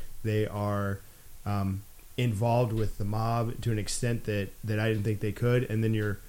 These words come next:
wondering the whole time, even though it was cookie cutter and you could tell what was coming up next, um, you're wondering, is there gonna be a twist, and are these,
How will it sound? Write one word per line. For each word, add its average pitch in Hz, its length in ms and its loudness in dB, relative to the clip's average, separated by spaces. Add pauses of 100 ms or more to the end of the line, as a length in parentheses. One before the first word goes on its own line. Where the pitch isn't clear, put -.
(240)
wondering 117 320 4
the 107 60 0
whole 107 220 2
time, 107 520 0 (240)
even 123 220 2
though 117 120 2
it 117 60 -2
was 113 260 2
cookie 113 280 -2
cutter 110 280 0
and 107 120 0
you 101 80 -2
could - 160 -6
tell 113 260 2
what 110 140 0
was 104 120 0
coming 110 240 2
up 104 120 0
next, 104 440 -2 (640)
um, 107 400 2 (100)
you're 117 120 4
wondering, 110 580 4
is 107 160 2
there 117 100 4
gonna 113 140 2
be 110 120 2
a 101 40 -2
twist, 131 480 2
and 110 160 -2
are 107 160 0
these, 104 540 0